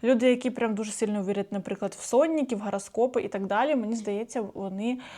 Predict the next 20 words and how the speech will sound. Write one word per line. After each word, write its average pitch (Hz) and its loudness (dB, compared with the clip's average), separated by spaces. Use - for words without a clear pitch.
е, 190 2
схильні 247 2
до 214 2
того, 240 4
щоб, 208 -2
е, 202 4
накручувати 208 -4
себе, 254 0
бо 214 2
вони 220 2
на 202 -2
це 220 0
занадто 202 -2
покладаються. 190 -2
От, 196 -2
в 240 -12
цілому 415 0
вірю 330 -2
в 269 -6
що? - -8